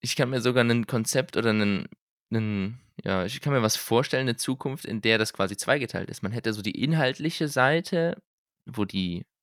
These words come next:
wo Fähigkeiten und Fertigkeiten geschult werden, wo Wissen angeeignet wird, wobei das ist wahrscheinlich gar nicht mehr relevant in der Zukunft, ähm, die man so auf die Art, wie du sie dargestellt hast, ähm, angehen würde. Das heißt, man hat so quasi,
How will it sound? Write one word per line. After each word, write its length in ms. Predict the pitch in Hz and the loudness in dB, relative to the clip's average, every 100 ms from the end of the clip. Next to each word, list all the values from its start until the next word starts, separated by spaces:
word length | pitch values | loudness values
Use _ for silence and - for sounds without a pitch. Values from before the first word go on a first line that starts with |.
| _ - | _ -14
wo 60 | |
Fähigkeiten 600 | - 123 139 - - 120 | 0 2 2 2 0 0
und 100 | 98 | -2
Fertigkeiten 720 | - 131 135 - 135 120 127 | 0 -2 -2 -4 0 0 0
geschult 540 | 120 117 - 117 117 - | -2 -2 -4 -4 -4 2
werden, 280 | 101 104 104 | 2 2 0
wo 140 | 98 | -2
Wissen 400 | 123 - 123 127 | -2 -2 -4 -2
angeeignet 480 | 123 113 120 127 107 | -2 -2 -2 -2 -4
wird, 140 | 101 | -4
wobei 180 | 95 90 | -2 -2
das 120 | 92 - | -2 -6
ist 40 | |
wahrscheinlich 320 | 85 98 95 | -4 -2 0
gar 80 | 95 | 0
nicht 60 | 98 | 2
mehr 80 | 90 | 2
relevant 320 | 87 98 120 | 4 4 4
in 40 | |
der 100 | 120 | 0
Zukunft, 300 | - 117 123 _ _ - _ _ _ | -2 -6 -6 _ _ -20 _ _ _
ähm, 400 | 101 101 101 110 _ _ _ _ _ _ _ _ _ _ _ _ _ _ - | 2 4 2 0 _ _ _ _ _ _ _ _ _ _ _ _ _ _ 0
die 100 | 110 | 4
man 220 | 101 98 | 6 4
so 320 | 101 117 117 | 4 4 4
auf 220 | - 101 - | 2 0 0
die 140 | - | 0
Art, 160 | 101 104 | 0 0
wie 80 | |
du 100 | 92 | -6
sie 120 | 120 139 | -6 0
dargestellt 560 | 135 143 - 123 143 | 0 0 0 0 0
hast, 380 | 151 160 - - _ _ _ _ _ _ - | -2 -4 -8 -16 _ _ _ _ _ _ -8
ähm, 500 | 113 123 123 123 - | -4 -4 -4 -6 -8
angehen 480 | - 120 135 139 135 | -2 -2 0 -2 2
würde. 180 | 143 143 | 2 2
Das 120 | 131 | 0
heißt, 160 | 127 - | -2 -2
man 180 | 101 113 | -2 -2
hat 160 | 110 | -4
so 80 | - | -2
quasi, 340 | 101 98 95 | 0 0 -2